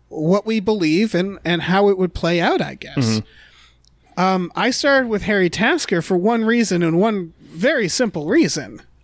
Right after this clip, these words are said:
Speaker 1: Uh, the man knows about bombs.
Speaker 2: He does, but he doesn't successfully prevent the nuke from going off on that island.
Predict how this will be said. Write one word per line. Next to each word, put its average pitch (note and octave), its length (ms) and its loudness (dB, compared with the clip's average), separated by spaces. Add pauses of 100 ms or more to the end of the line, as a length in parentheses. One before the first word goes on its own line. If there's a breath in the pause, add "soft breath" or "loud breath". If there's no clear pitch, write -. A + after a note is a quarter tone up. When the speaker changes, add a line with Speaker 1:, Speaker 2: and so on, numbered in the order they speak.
Speaker 1:
Uh, D#3 260 0
the E3 140 -2
man G#3+ 420 0
knows G3 400 0 (160)
about E3 460 -2
bombs. E3 760 -2 (260)
Speaker 2:
He A3+ 180 0
does, G#3 560 4
but F3+ 160 -2
he A3 120 -2
doesn't C4 380 0
successfully F#3+ 720 0
prevent D3+ 480 -2
the C3+ 80 2
nuke C#3 240 2
from B2 220 -2
going A#2 320 0
off A#2+ 360 0
on F#2 120 -2
that F2 160 -2
island. A#2 500 -4